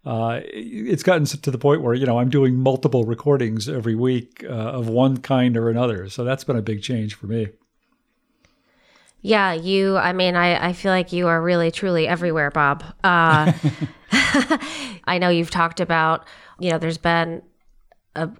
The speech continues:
Speaker 2: a vast amount of legal tech funding that has happened during this time. Uh, what are some, you know, other types of news or trends that have been surprising to you?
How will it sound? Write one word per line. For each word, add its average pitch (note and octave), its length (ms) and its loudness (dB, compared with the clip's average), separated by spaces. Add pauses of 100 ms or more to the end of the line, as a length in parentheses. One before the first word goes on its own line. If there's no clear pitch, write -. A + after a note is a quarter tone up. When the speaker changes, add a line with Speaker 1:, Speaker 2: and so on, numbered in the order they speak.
Speaker 2:
a E3+ 120 0
vast F3 420 0
amount E3 300 0
of D#3+ 100 -8
legal E3 300 -2
tech E3 240 -4
funding G3 500 0
that G3+ 100 0
has G#3 180 -6
happened G3 400 -2
during F#3+ 240 -2
this F#3+ 200 -6
time. G3 460 0 (560)
Uh, E3+ 420 4
what F#3 220 0
are G#3 80 2
some, G3 500 -2
you F#3+ 100 -6
know, E3+ 100 -4
other F3+ 240 2
types F3+ 420 -2
of D#3+ 300 -2 (360)
news F3+ 360 2
or D#3+ 100 2
trends E3+ 420 -2
that E3 380 -2
have E3 260 -6
been E3 260 -2
surprising D#3+ 540 -4
to - 140 -10
you? E3+ 220 -8